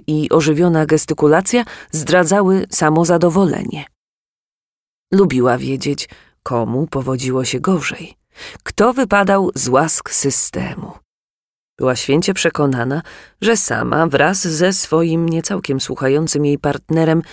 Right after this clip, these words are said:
nigdy nie upadną tak nisko. Capri policzył, jakie były szanse rozpadu tego związku. I rzeczywiście niewielkie.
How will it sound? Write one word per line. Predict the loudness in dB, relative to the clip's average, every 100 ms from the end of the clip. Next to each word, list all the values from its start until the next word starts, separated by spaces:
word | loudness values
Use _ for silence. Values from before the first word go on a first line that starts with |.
| -20 -6
nigdy | -2 0 2
nie | 2
upadną | 0 -4 -4 -6
tak | -6 -10 -6
nisko. | -4 -4 -6 -12 _ _ _ _ _ _ _ _ _ _ 0
Capri | 0 0 -2
policzył, | 0 0 0 -6 -10 -8 -8 -12 _ _ -2
jakie | 0 2 2
były | 2 2
szanse | 2 2 2 0
rozpadu | -2 0 0 0
tego | -4 -2 -2
związku. | -2 -4 -6 -6 -8 -14 _ _ _ _ _ _ _ _
I | -2
rzeczywiście | -2 0 -2 -2 -6 -6 -6 -8 -12 _ _ _ _ 0
niewielkie. | 2 2 0 -8 -10 -14 -14